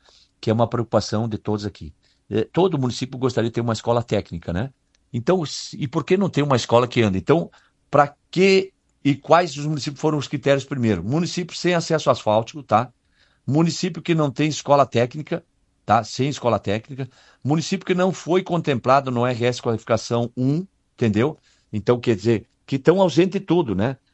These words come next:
Que não tem escola técnica, que não tem asfalto, que não foi beneficiado no primeiro programa. Esse foi o critério. Deu um ranking.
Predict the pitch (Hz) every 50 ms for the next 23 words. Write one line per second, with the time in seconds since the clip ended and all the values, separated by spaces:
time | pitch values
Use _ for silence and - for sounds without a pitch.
0 | _ _ - 123 131 135 131 127 - - 131 143 143 139 - 117 117 - - -
1 | 147 156 156 - 143 143 147 - - _ - 143 131 117 107 - - 110 110 107
2 | 107 - - - 123 139 139 - 104 - 127 120 113 104 - 123 117 113 110 104
3 | 95 - 107 113 107 98 - 117 110 110 107 113 143 139 110 127 147 156 151 151
4 | 139 - 170 175 170 170 160 - 131 117 107 98 120 156 175 190 170 143 147 160
5 | 185 185 - 208 214 208